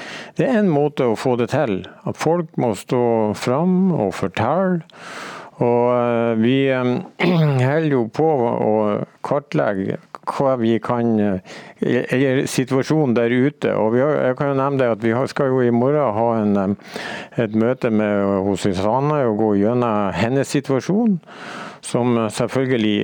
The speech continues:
er dypt beklagelig. Norsk fiskerinæring og det å være fisker er jo et veldig flott yrke som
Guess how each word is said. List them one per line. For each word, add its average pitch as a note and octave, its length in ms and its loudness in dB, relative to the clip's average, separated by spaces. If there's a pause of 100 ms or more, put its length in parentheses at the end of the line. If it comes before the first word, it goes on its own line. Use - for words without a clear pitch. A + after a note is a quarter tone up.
er A2+ 240 0
dypt G#2 400 -2
beklagelig. F#2+ 640 -2
Norsk C3+ 380 0
fiskerinæring B2 880 0
og G#2 400 -2
det B2+ 160 2
å A#2 80 0
være G#2+ 240 0
fisker - 720 -6
er B2+ 380 0
jo G#2+ 240 0 (100)
et - 380 -4 (160)
veldig A#2 500 0
flott C3 320 -2
yrke F#3+ 460 -2 (580)
som C3 320 0